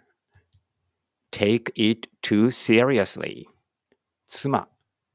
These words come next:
wife。うん、かなりいっぱいあるね。抗生物質を服用する。take antibiotics。素早い。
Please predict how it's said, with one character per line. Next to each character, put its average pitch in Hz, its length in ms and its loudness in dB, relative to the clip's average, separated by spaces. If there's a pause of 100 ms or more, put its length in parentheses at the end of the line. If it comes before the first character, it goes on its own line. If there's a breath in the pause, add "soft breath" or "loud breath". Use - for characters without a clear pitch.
(120)
wife。 - 760 0 (3250)
う 131 40 -12
ん、 127 220 -10
か - 160 -12
な 160 80 -6
り 127 60 -6
い - 40 -12
っ - 20 -16
ぱ 120 120 -4
い - 40 0
あ - 20 -4
る 92 80 -8
ね。 - 220 -10 (460)
抗 127 240 6
生 123 260 2
物 110 200 2
質 - 280 -4
を 95 100 2
服 - 220 -6
用 92 180 0
す - 180 -12
る。 - 180 -14 (420)
take 113 500 2 (400)
antibiotics。 113 1300 0 (800)
素 - 220 -6
早 107 260 -2
い。 - 140 -14